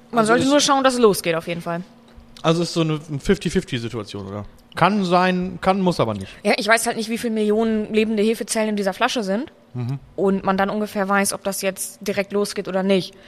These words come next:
Speaker 1: Im Normalfall würde man sie ja eigentlich anfüttern, hochziehen. Nennt man auch propagieren zum Beispiel, dass man die Hefe erstmal hochzieht, vermehrt und dann dementsprechend dazu gibt.
Speaker 2: Okay.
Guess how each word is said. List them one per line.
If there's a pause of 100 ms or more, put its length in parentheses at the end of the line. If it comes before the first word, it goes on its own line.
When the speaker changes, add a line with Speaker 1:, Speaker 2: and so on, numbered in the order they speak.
(140)
Speaker 1:
Im
Normalfall
würde
man
sie
ja
eigentlich
anfüttern, (360)
hochziehen. (880)
Nennt
man
auch
propagieren
zum
Beispiel, (340)
dass
man
die
Hefe
erstmal
hochzieht, (480)
vermehrt (360)
und
dann
dementsprechend
dazu
gibt. (220)
Speaker 2:
Okay.